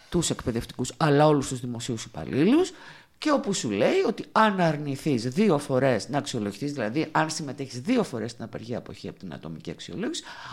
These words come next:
απολύεσαι αυτοδίκαια. Αυτοδίκαια δεν ξέρω, απολύεσαι πάντως, προβλέπεται η ποινή της απόλυσης, ε,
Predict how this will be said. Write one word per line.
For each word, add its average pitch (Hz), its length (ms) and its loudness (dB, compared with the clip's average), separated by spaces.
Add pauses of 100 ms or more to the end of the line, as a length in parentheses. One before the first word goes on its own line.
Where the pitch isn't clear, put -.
απολύεσαι 139 680 6
αυτοδίκαια. 92 720 0 (1080)
Αυτοδίκαια 233 640 4
δεν 233 160 4
ξέρω, 160 540 8
απολύεσαι 156 680 6
πάντως, 113 640 2
προβλέπεται 143 600 0
η 135 40 -4
ποινή 123 240 0
της - 160 -4
απόλυσης, 104 720 2 (560)
ε, 226 300 10